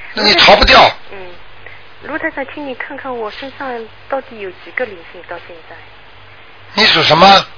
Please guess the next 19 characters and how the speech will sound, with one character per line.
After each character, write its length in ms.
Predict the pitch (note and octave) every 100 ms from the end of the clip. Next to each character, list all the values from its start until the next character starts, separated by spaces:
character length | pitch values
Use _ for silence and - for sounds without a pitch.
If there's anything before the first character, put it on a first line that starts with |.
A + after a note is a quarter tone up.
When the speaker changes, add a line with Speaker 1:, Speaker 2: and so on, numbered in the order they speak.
| -
Speaker 2:
五 160 | F#3 F#3 -
四 80 | B3
年 140 | G#3+
的 80 | G#3+
马。 180 | G3 D3+ D3 - - - - - - - - - - - - - - - - - - - - - - - - - - - - - - - - - - - - - - - - - - - - - -
Speaker 1:
你 100 | E3+
妈 160 | F#3+ G3+
妈 100 | G3
还 160 | E3
在 160 | D#3+ F3+
吗？ 300 | D#3 C#3 - - - - - -
Speaker 2:
在。 220 | A3+ F3+ - - - - - - - - - - - - - - - - - - - - - - - - - - - - - - - - - - - - - - - - -
Speaker 1:
你 100 | E3+
妈 160 | F#3+
妈 120 | G3+
有 120 | F#3+ D3+
妹 180 | F#3+
妹 160 | F#3+ F3+
吗？ 340 | E3 D3 C3+